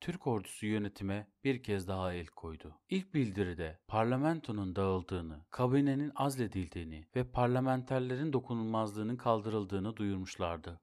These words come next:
Hemen ardından iki radikal sendikanın faaliyetleri durduruldu. Parti liderleri tutuklandı ve olağanüstü hal ilan edildi. Bazı geçmiş durumlardaki gibi ordu harekete geçmelerini siyasal sistemin çökmesi gerekçesiyle açıkladı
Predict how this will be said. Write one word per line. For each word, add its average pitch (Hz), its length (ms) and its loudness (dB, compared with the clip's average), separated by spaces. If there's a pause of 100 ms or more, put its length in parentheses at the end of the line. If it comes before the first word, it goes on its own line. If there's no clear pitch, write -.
(100)
Hemen 165 280 4
ardından 87 640 -2
iki 160 280 -2
radikal 117 460 2
sendikanın 107 840 -4 (100)
faaliyetleri 107 720 0
durduruldu. 80 680 -8 (100)
Parti 110 400 0
liderleri 95 580 -2
tutuklandı 85 840 -8
ve 110 100 2
olağanüstü 123 720 0
hal 104 240 0
ilan 82 360 -4
edildi. 80 480 -12 (180)
Bazı 165 300 2
geçmiş 165 480 -6
durumlardaki 120 680 2
gibi 85 340 -4 (240)
ordu 123 300 0
harekete 123 460 0
geçmelerini 92 920 -4
siyasal 120 640 0
sistemin 104 520 -2
çökmesi 113 520 -2
gerekçesiyle 98 680 2
açıkladı 80 580 -6